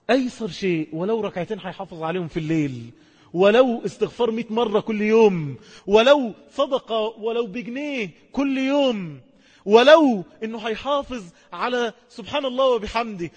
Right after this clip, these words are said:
أو على لا إله إلا الله، أو أي شيء سهل ميسور بالنسبة له بس ما بيعملوش.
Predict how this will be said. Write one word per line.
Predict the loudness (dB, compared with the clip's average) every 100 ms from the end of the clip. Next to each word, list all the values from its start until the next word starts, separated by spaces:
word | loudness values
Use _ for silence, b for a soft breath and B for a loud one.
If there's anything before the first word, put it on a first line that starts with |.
| b 0
أو | 2 2 -4 b _
على | 0 2 4 4
لا | 4 2
إله | 4 4 4 0
إلا | -2
الله، | 2 4 4 2 B -2
أو | 2 2 0 -8 -16 -20 _ _ _ _ _ _ -4
أي | -2 0 -4 -4 -6
شيء | -6 -4 -2 0 0 -4 -10 -20 _
سهل | -4 0 2 2 0
ميسور | 0 -2 -2
بالنسبة | 0 0 -2 0 2 4
له | 0 B B B 2
بس | 4 6
ما | 6
بيعملوش. | 6 6 4 2 0 -6 -8 -12